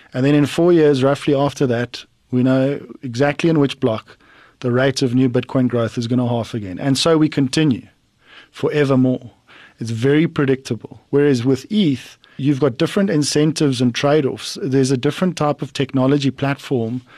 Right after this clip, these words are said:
that's attempted to be created here. And so you said, you know, the eth supply could have come down, may have come down. It's kind of fluctuating at the moment. No one actually quite knows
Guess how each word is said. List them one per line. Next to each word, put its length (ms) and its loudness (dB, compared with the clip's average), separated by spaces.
that's 240 -2
attempted 640 -2
to 140 -4
be 160 -2
created 560 0
here. 180 -8
And 120 -8
so 100 0
you 200 2
said, 320 2
you 80 0
know, 160 2
the 200 -2
eth 140 0
supply 460 0
could 240 -2
have 180 0
come 240 0
down, 380 2
may 120 2
have 200 -2
come 220 0
down. 340 2
It's 160 -6
kind 220 0
of 60 -2
fluctuating 600 0
at 100 -2
the 80 -8
moment. 340 -4
No 120 2
one 120 2
actually 320 -4
quite 300 -2
knows 360 -4